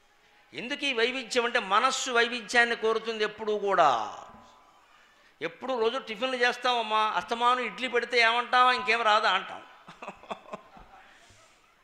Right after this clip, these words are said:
ఇడ్లీ మీద ద్వేషం కాదు అక్కడ, రోజు పెడితే ఎలాగా? మన మనస్సు అటువంటిది. అందుకని ఎప్పుడు ఒకే దేవుణ్ణి అలా అర్చిస్తుంటే విసుగొస్తుంది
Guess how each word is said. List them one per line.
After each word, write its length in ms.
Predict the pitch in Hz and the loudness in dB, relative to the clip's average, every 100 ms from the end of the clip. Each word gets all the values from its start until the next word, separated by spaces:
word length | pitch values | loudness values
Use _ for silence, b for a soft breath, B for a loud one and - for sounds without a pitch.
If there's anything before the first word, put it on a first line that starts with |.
| - | -18
ఇడ్లీ 220 | 233 285 | -6 -4
మీద 160 | 285 285 | -2 -2
ద్వేషం 480 | 277 254 262 285 254 | 0 0 0 0 2
కాదు 200 | 254 254 | 2 2
అక్కడ, 140 | 202 | -2
రోజు 380 | 196 277 285 294 | -2 0 0 0
పెడితే 300 | 294 285 285 | -4 -4 -2
ఎలాగా? 580 | 269 269 262 247 - - - - - 190 | -2 -2 -2 -4 -6 -14 -20 -20 -12 -2
మన 120 | 240 | 0
మనస్సు 380 | 220 240 - - | 2 2 0 -2
అటువంటిది. 420 | 165 139 107 135 | -4 -12 -10 -8
అందుకని 520 | 208 226 240 220 208 B B | -6 -4 -4 -4 -6 B B
ఎప్పుడు 360 | 180 - 254 277 | -6 -6 -6 -2
ఒకే 520 | 226 202 254 262 269 | -2 -2 0 0 0
దేవుణ్ణి 380 | 233 240 247 233 | 0 0 0 -2
అలా 120 | 233 | 2
అర్చిస్తుంటే 580 | 214 202 233 208 247 220 | 2 0 -10 -10 -6 -6
విసుగొస్తుంది 600 | 202 - 208 - - | -6 -6 -6 -8 -14